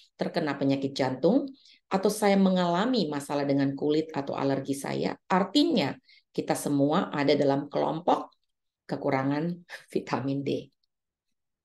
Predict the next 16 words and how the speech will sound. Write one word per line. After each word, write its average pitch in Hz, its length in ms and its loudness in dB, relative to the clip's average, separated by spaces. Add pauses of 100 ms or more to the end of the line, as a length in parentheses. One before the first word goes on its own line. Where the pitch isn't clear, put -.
(300)
Segitu 277 480 4
pentingnya 214 800 4
vitamin 151 460 0
D 143 100 4
bagi 143 240 2
kita, 160 460 -2 (420)
tapi 220 320 2
sebegitu 196 560 4
kenyataannya 180 640 0
kita 151 220 -4
sedih. 143 420 -4 (440)
Karena 151 260 -4
hampir 233 460 2
dari 214 160 6
kita 196 240 2
semua 160 420 -2